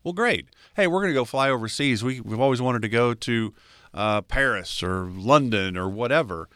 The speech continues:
Well, those kind of things take different amounts of mo-, income, obviously. And then, "Hey, we just wanna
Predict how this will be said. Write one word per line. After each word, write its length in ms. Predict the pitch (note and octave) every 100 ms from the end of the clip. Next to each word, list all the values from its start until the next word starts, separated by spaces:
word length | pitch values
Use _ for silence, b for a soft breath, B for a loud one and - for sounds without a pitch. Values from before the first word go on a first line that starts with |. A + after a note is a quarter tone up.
| b b b
Well, 240 | D#3 D#3+
those 380 | - C3+ F3+ G#3+
kind 160 | G#3 E3+
of 60 |
things 220 | D#3+ C#3+ -
take 200 | C3 A2
different 260 | A2+ G#2
amounts 380 | G#2 F#2+ F#2 -
of 160 | F2 G2+
mo-, 220 | D3+ -
income, 400 | F#3 G#3+ - E2
obviously. 680 | G#2 C3+ E2 - F#2+ F#2 -
And 120 | B2 C#3
then, 240 | E3+ D3
"Hey, 180 | D#3 G#3
we 180 | F3 G3+
just 180 | F#3 E3
wanna 220 | C3